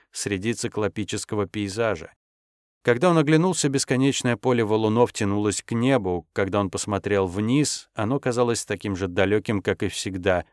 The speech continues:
в чёрной и зловещей долине, где река извивалась, как змея. Он надеялся добраться до линии деревьев с надеждой, что это принесёт ему облегчение от монотонности. Это не произошло.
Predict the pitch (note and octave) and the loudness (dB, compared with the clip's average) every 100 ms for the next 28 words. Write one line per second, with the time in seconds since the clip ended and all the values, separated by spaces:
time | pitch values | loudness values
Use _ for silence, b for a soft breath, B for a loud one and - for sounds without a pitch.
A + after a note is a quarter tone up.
0 | _ - - C3 B2+ G#2+ F2+ F#2+ G2 G2+ | _ -10 0 0 2 0 0 0 0 -2
1 | - G2+ G2 A2+ C3 G#2+ F2+ _ G#2+ F#2+ | -4 -2 0 2 0 0 -4 _ -8 0
2 | A2 F#2+ - A#2+ A#2+ _ - F2 F#2 F2+ | 0 0 2 2 2 _ -8 -4 -2 2
3 | F#2 F2+ - G2 E2 F2+ F#2+ E2+ D2 - | 2 0 -4 -6 -4 -2 -2 -2 -8 -16
4 | _ _ _ _ _ _ G#2 B2 C#3+ D#3 | _ _ _ _ _ _ -2 2 4 6
5 | F#3 E3 D3+ D3 D3 D3+ D3 B2+ B2+ B2 | 4 4 2 6 6 4 2 2 4 2
6 | A#2+ G#2 A2+ B2 A2 A2 - A2 G2+ A#2+ | 0 0 0 2 0 -2 0 0 0 0
7 | G#2 G#2+ - G#2+ G#2 A2 G#2 G2 A#2+ G2+ | 0 -2 0 0 0 -2 -2 -2 -2 -2
8 | G#2 G#2 G#2 G2+ - G#2 G2+ - G#2+ A2 | 0 2 0 -2 -2 0 0 -2 -2 0
9 | C#3+ A2+ E2 - - - _ - D#3 A#2+ | 2 0 -2 -8 -16 -20 _ -8 -2 -2
10 | G#2+ A2+ G#2 A2+ - D#2+ | 0 0 2 0 -2 -10